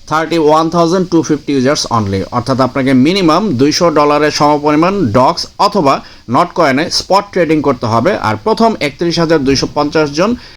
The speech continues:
নট টোকেন ভাউচার এখান থেকে পেতে পারে। এবার আমরা "জয়েন ক্যাম্পেইন", এই বাটনে ক্লিক করব। জয়েন ক্যাম্পেইন বাটনে ক্লিক করার সাথে সাথে আপনারা দেখতে পাবেন এখানে "Start the Mission" বাটন আসবে। এবার আমরা পুনরায় "Start the Mission" এই বাটনটাতে ক্লিক করব।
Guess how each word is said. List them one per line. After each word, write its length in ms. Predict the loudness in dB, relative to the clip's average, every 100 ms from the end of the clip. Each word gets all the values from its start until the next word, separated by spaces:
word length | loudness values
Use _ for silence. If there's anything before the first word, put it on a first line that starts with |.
| _
নট 220 | -2 -2 0
টোকেন 260 | -2 0 0
ভাউচার 360 | 0 2 0
এখান 280 | 0 2 0
থেকে 340 | 0 0 -2 -4 -6
পেতে 220 | -6 -4
পারে। 320 | -4 -2 -4 -8 -14 -16 -6
এবার 240 | 0 0
আমরা 240 | 2 0
"জয়েন 340 | 2 0 0 0
ক্যাম্পেইন", 420 | -2 0 -2 -2
এই 120 | -2 0
বাটনে 340 | 0 0 -2
ক্লিক 240 | 0 -2
করব। 320 | -2 -6 -6 -10 -16 -14
জয়েন 280 | -2 0 0
ক্যাম্পেইন 420 | -2 -2 0 0
বাটনে 360 | 0 0 0 0
ক্লিক 220 | -2 -4
করার 220 | 0 -2
সাথে 280 | 0 -2 -2
সাথে 280 | -2 -2 0
আপনারা 440 | 0 -2 0 0
দেখতে 280 | 0 0 0
পাবেন 440 | -2 0 -2 -2 -8 -10
এখানে 340 | -6 -2 -2
"Start 420 | -2 -2 -4 -2
the 120 | 0
Mission" 240 | 0 0 0
বাটন 280 | 0 0 -2
আসবে। 380 | -2 -2 -4 -2
এবার 280 | -2 0 0
আমরা 280 | 2 0
পুনরায় 500 | -2 -2 0 2 0 -4 -16 -20 -12
"Start 420 | -4 -2 -2 -2
the 160 | 0 0
Mission" 320 | 0 -2 -2 -6
এই 120 | -4 -2
বাটনটাতে 640 | -2 -2 -4 -4 -4 -6 -6
ক্লিক 220 | -6 -6 -6
করব। 340 | -8 -6